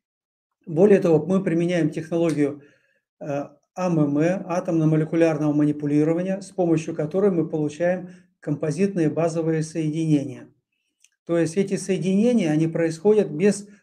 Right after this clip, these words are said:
протекания химической реакции, то есть путем проваливания одних молекул в межмолекулярное пространство других.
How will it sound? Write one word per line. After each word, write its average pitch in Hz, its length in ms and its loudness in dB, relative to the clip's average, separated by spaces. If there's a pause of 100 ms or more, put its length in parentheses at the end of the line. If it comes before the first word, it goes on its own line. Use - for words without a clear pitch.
(100)
протекания 170 640 -2
химической 180 560 -6
реакции, 156 540 -4 (380)
то 175 80 -4
есть 165 200 -6
путем 196 540 2 (220)
проваливания 160 760 2
одних 156 400 -2
молекул 220 560 2 (260)
в - 40 -10
межмолекулярное 165 800 2
пространство 185 600 -4
других. 170 520 -4